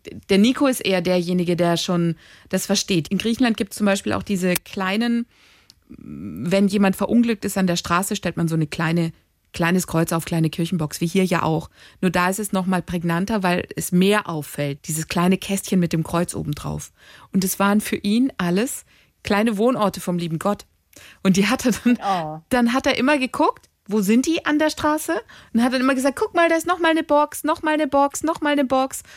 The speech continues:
Speaker 1: Und das hat ihn dann so beschäftigt, weil wir dann drüber geredet haben, dass er das mit in den Kindergarten genommen hat, als er hierher gekommen ist und hat sich dann mit anderen Kindern darüber unterhalten, hat mich dann wiederum im Auto noch mal drauf angesprochen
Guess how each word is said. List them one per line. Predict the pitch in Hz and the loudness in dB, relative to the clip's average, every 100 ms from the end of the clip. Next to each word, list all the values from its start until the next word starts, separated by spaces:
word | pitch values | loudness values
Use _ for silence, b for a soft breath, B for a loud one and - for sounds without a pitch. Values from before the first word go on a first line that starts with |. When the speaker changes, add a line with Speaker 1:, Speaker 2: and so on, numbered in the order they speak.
| B B | B B
Speaker 1:
Und | 202 | -2
das | 208 | 0
hat | 240 247 | -2 2
ihn | 226 | 4
dann | 208 | 4
so | 180 240 | 2 0
beschäftigt, | - - 240 233 - 220 359 - _ _ - | -2 -4 -4 -4 -4 -4 -4 -8 _ _ -4
weil | 202 202 | 0 2
wir | 202 | 2
dann | 196 | 2
drüber | 196 190 | 2 0
geredet | 180 196 233 262 | 2 0 0 0
haben, | 262 B B B | 0 B B B
dass | 202 | -2
er | - | 2
das | 208 196 | 2 4
mit | 247 277 | 2 6
in | |
den | 254 226 | 4 4
Kindergarten | 277 294 202 165 - 156 | 4 2 2 -2 -2 -2
genommen | 156 156 151 | 0 0 -4
hat, | 151 165 | -6 -6
als | 170 | -4
er | 185 | 0
hierher | 175 165 185 | 0 0 -2
gekommen | 226 - 254 | -2 0 0
ist | 330 - B B | 0 -6 B B
und | 214 - | 0 0
hat | - | -2
sich | - - | -6 0
dann | 247 269 | 2 2
mit | 262 | 0
anderen | 262 277 254 | 0 0 2
Kindern | 285 277 | 4 4
darüber | 269 254 240 | 4 2 2
unterhalten, | 220 196 196 220 285 B B B | 2 0 -2 -2 -4 B B B
hat | - 220 | -8 -2
mich | 233 302 - | 2 0 2
dann | 330 254 | 2 4
wiederum | 233 214 214 | 4 4 4
im | 196 - | 4 2
Auto | 247 370 349 | 0 0 2
noch | 247 202 | 0 2
mal | 175 170 | -2 -4
drauf | 170 165 | -6 -2
angesprochen | 294 330 - - 156 143 185 | 0 0 -2 -6 -8 -6 -8